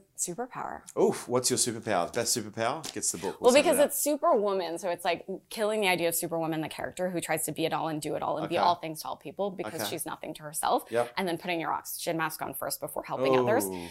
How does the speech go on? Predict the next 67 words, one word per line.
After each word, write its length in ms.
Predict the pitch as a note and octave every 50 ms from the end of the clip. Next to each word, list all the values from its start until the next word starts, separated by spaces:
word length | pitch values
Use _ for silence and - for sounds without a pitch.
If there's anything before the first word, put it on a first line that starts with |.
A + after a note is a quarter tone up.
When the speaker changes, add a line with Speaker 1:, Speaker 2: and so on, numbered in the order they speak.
| - -
Speaker 1:
So 220 | - - C4 B3
being 260 | A#3 F#3+ B3 A#3+ B3+ C4+
a 60 | A#3+
super 460 | - - - A#3 A3 - - G#3 F#3+
space 460 | - - - - D#3+ E3 D#3+ - - -
woman, 480 | D3+ C#3+ A2+ G2+ F#2 A2+ C3 D#3 - - -
it's 120 | - -
not 100 | B3 B3+ C4
Speaker 2:
Okay. 60 | C4+
Speaker 1:
just 140 | C4 B3 -
for 100 | B3 A3
my 160 | G#3 F#3 D#3+
legs 300 | A2+ - A#2 C3+ - -
on 120 | - B2 G2
the 80 | A#2+
cover. 380 | - - - - D2+ - - D2+ -
It's, 160 | - C#3+ -
like, 180 | - - D3 - F#3 -
Speaker 2:
<laughs> 140 | - - C#3+
Speaker 1:
legit. 360 | E3 F3 E3+ - - - E3 - - D3+ E3+ -
It's 200 | G3+ F#3 - E3+
the 80 | F#3 F3
reason. 480 | D#3+ E3 D3+ - - - - - F3 - - -
Speaker 2:
You 180 | - A#2 A#2
do. 260 | G#2 - C3 B2+ A#2 - - - - - -
Oh, 80 | A#2
'cause 200 | A2+ - B2 A2+
when 100 | A#2+ C3+
you 60 | B2+
came 180 | A#2+ A#2 A2+ A#2
in, 80 | A2+ G#2+
I 20 |
was 100 | G2 F#2+
like, 80 | G2 -
"Where's 180 | A#2+ B2 A#2+ -
the 100 | - -
cape?" 260 | - - C#3 - - F#3+ G3 F#3+
Like, 100 | - F#3
I 200 | - - D#3+ G#3
thought 220 | F#3+ - - G#2 G#2
you 80 | G#2+ A2
Speaker 1:
<laughs> 180 | C3 F4+ C4
Speaker 2:
were 120 | D#4+ A2 G#2+
a 20 |
Speaker 1:
I 40 | A2
just, 240 | G3 F#3+ B2 G#2+ G#2
Speaker 2:
superhero. 160 | A2+ F#2+ F#2 - -
Speaker 1:
I 40 | -
have 80 | G#3+ -
so 260 | - - - D3+ C3
many 200 | D#3 E3 D3+ D#3
cape 220 | - - - -
dresses 260 | - - A2+ A2 - -
now. 40 | -
Speaker 2:
Best, 360 | C#3+ D3+ E3+ - - - -
Speaker 1:
It's 80 | - C3+
Speaker 2:
most 280 | C3+ D#3 F3 - - -
unique 340 | D#3 D#3 D#3 D#3+ E3+ E3+ -
superpower, 720 | - - - D3 C#3 D3+ B2+ - C#3 C3+ C#3+ D3+ D3+ C#3
and 80 | G#2 A2
we'll 100 | A2 G#2+
send 220 | - - G#2+ G2+
that 100 | G2 F2+
book 200 | G2 G2 - -
out 180 | F#2+ F#2+ G#2 -
to 100 | - G2 F#2
you. 200 | F2+ F#2+ G#2